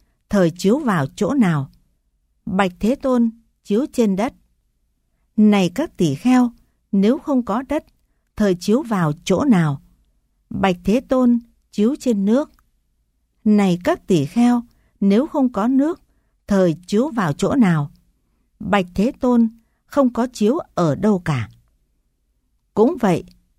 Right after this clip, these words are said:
này các tỷ kheo, nếu đối với đoàn thực không có tham, không có hỉ,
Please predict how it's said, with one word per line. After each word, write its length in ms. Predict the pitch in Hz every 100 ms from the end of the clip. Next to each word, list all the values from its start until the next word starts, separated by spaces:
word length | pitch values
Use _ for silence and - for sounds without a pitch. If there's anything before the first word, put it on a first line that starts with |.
| -
này 320 | 190 180 160
các 240 | 302 339 -
tỷ 180 | 151
kheo, 380 | 131 226 226 226 - _ _ _ -
nếu 220 | 202 233
đối 220 | 240 233
với 240 | 226 202 285
đoàn 300 | - 180 160
thực 260 | 151 165 - - _
không 280 | _ 277 254
có 160 | 226 180 -
tham, 340 | 262 254 240 233 _ _
không 300 | - 262 233
có 200 | 202 302
hỉ, 340 | 214 165 127